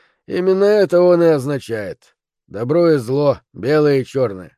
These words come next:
всё в одном. Человек, у которого есть две противоположных стороны". "Ты хочешь сказать, человек, который днём может быть нормальным, законопослушным гражданином, а ночью психопатом-убийцей?"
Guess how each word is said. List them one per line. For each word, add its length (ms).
всё 240
в 40
одном. 340
Человек, 460
у 80
которого 360
есть 460
две 260
противоположных 960
стороны". 580
"Ты 140
хочешь 420
сказать, 480
человек, 540
который 320
днём 260
может 340
быть 200
нормальным, 680
законопослушным 960
гражданином, 840
а 140
ночью 400
психопатом-убийцей?" 1200